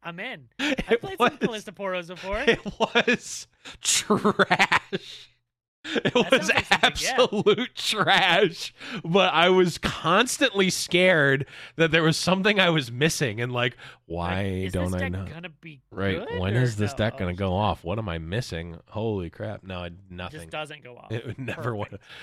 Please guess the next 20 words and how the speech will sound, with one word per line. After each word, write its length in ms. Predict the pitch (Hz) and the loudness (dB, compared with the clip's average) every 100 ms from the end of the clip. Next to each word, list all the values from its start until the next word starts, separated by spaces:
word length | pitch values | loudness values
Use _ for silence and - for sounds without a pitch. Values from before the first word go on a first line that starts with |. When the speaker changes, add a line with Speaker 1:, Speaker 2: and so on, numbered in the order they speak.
| - - - | -18 -12 -6
Speaker 2:
It, 260 | 92 98 95 | -4 -4 -6
it 80 | |
went 200 | 92 104 | -2 -2
off 340 | 101 95 95 - | 0 0 -2 -4
by 320 | 82 80 80 | -4 -2 -4
conceding 580 | - 87 - 90 82 78 | -8 -12 -10 -8 -10 -12
the 80 | 78 | -14
game. 320 | 76 73 78 _ _ _ _ - | -14 -16 -18 _ _ _ _ -10
Um, 460 | 98 101 95 92 90 - | -4 -4 -4 -8 -12 -10
Speaker 1:
Ah, 320 | 170 160 139 | -8 -8 -12
my 180 | 143 151 | -14 -14
favorite 400 | - 185 160 - | -10 -10 -10 -16
play. 220 | 151 120 120 | -18 -14 -8
Speaker 2:
the, 180 | 123 | -6
the 340 | 110 110 113 123 | -6 -6 -4 -2
best 460 | 110 135 131 - - | 0 0 0 -4 -8
play. 320 | 110 92 87 _ | -6 -4 -8 _
Oh, 360 | 175 170 98 - _ _ _ _ _ _ _ _ | 2 2 2 -6 _ _ _ _ _ _ _ _
so, 600 | - 131 123 117 113 117 | -4 2 4 4 2 0
um, 600 | 123 117 113 107 110 110 | 0 2 2 0 -2 -12